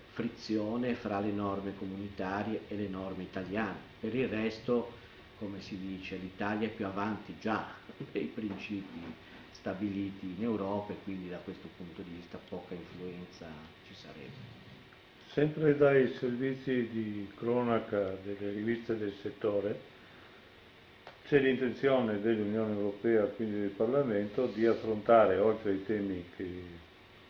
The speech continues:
Speaker 2: lei ci ha illustrato dei servizi portuali e dell'autonomia finanziaria, anche quindi della trasparenza finanziaria nella gestione dei porti,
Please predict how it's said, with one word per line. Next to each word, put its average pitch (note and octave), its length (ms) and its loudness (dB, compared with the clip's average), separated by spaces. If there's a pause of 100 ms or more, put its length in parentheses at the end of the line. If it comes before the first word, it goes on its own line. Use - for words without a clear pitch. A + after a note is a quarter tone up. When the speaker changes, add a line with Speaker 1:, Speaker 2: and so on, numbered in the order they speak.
Speaker 2:
lei G2+ 240 0
ci G#2 100 -6
ha G2 60 4
illustrato F#2 840 2
dei F2+ 180 -4 (600)
servizi G2+ 400 -4
portuali G2 600 2
e F2 40 -4
dell'autonomia F#2 640 -4
finanziaria, G#2+ 800 2 (880)
anche A2 680 6 (600)
quindi G2+ 320 -2
della F#2+ 120 0
trasparenza F#2+ 800 -4
finanziaria F#2+ 760 -4
nella F2+ 220 -8
gestione G2 400 -6
dei A#2 120 2
porti, B2+ 680 0